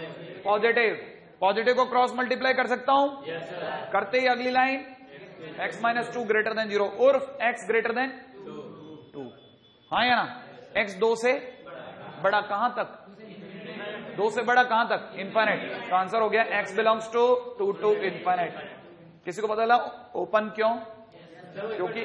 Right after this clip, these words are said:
Speaker 1: equal नहीं है। अच्छा, अब रुको, copy नहीं करना, ऐसी बात चल रही है अब तो, ठीक है? Suppose करो question में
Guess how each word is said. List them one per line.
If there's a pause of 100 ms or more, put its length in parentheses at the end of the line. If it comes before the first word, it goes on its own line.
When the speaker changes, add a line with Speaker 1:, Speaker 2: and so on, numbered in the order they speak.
(120)
Speaker 1:
equal (1400)
नहीं
है। (640)
अच्छा,
अब
रुको, (380)
copy
नहीं
करना,
ऐसी
बात
चल
रही
है
अब
तो, (580)
ठीक
है? (400)
Suppose
करो (180)
question
में